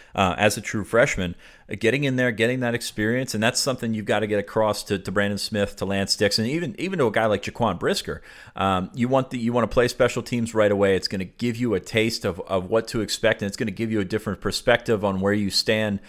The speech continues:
um, you know, amongst your teammates, among, uh, you know, where you sit on that depth chart and everything like that. So special teams is gonna be ultimately valuable,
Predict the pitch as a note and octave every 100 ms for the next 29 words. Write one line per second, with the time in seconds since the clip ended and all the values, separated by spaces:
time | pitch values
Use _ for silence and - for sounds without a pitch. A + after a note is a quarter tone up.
0 | - - G2 F#2+ F2+ F2 D#2+ - G#2 G2
1 | - G#2 A2+ A2+ G#2+ - A2 G#2+ G2+ -
2 | G2+ G2+ F#2+ - F#2 F#2 F2+ F2 - G2
3 | F#2 G#2+ G#2+ - A#2 G2+ F#2 F2+ G#2 G2+
4 | G#2 F#2 F#2 F#2+ - F2 F2 A2+ E2 -
5 | G2+ - - - - - C3 B2 G#2+ A#2+
6 | G#2+ G2 G#2+ G2 - A2 A#2 A#2+ G#2 G2+
7 | G2+ G2+ G2 F#2+ G2+ F#2+